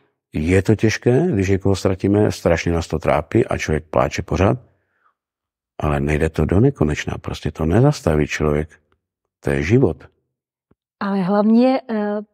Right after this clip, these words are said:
Speaker 2: ta dobrá duše, která odešla, je s ním a on se s ním může povídat. On vlastně může pokračovat v tom vztahu. Sice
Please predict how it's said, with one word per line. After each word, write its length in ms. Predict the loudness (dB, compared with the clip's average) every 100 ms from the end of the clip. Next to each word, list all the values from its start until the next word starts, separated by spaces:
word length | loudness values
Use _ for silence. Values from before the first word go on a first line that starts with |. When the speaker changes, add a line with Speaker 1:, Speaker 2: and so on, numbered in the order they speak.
| _ _ _
Speaker 2:
ta 160 | 0 2
dobrá 360 | 2 4 2
duše, 240 | 2 0 -2
která 300 | 0 0 0
odešla, 540 | 0 -2 -2 -2 -4 -6
je 240 | -4 -2 -2
s 120 | 0
ním 180 | 0 0 -8 _ _ _ _ _ -8
a 120 | -4
on 80 | -2
se 100 | -2
s 80 | 0
ním 120 | 2
může 200 | 2 0
povídat. 560 | -2 0 0 0 -4 _ _ -6
On 200 | -2 0
vlastně 300 | 0 2 4
může 240 | 4 0
pokračovat 640 | -2 -2 -2 -6 0 0 0
v 60 |
tom 200 | -2 -2
vztahu. 400 | -4 -6 -8 -8
Sice 300 | -8 -6 -6